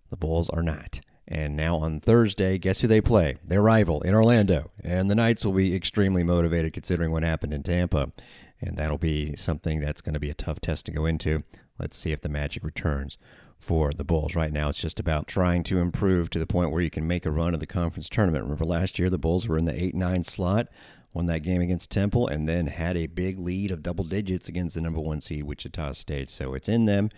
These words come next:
If they play like they did against U C F, uh, they can beat anybody in the conference. Maybe Houston would be a tough go, but you get the idea. They're just not at that level of consistency right now. Just a few minutes left, so we'll do brief versions here. We'll flesh it out more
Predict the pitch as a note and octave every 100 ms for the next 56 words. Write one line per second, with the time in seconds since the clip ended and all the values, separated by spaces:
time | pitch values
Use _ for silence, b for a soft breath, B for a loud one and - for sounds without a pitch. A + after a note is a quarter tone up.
0 | B B - - C#2+ - G#2 A2 G2+ G#2
1 | G2+ G2 F#2+ G2+ G2 G2+ - G#2 G#2 G#2
2 | - b b b b - D2+ D#2 E2 F#2+
3 | F#2+ F2 F#2+ G#2+ A#2 F2 D2+ C2+ C2+ -
4 | F#2 F2+ F#2+ - - - - C2+ - C#2+
5 | C#2+ - - C2+ - - - C2 - -
6 | D2 E2 - b b b C#2+ - D2+ C#2+
7 | C#2 C#2 C2+ C2 C#2 C#2 D2+ C2 B1 _
8 | b b - - C#2+ - - F#2 F2 D#2+
9 | C#2+ - - E2 - C2+ - - C2+ C2
10 | C2 - C#2 C2 B1+ B1 b b B2 -
11 | C#3+ C#3 C3 - B2+ B2+ - A2 G#2+ F#2+
12 | G2+ B2+ A#2+ G#2+ G#2+ G#2 F2+ - A2 A2+
13 | F#2+ E2 G#2 F#2 F2 E2+ D2 D#2+ E2 D#2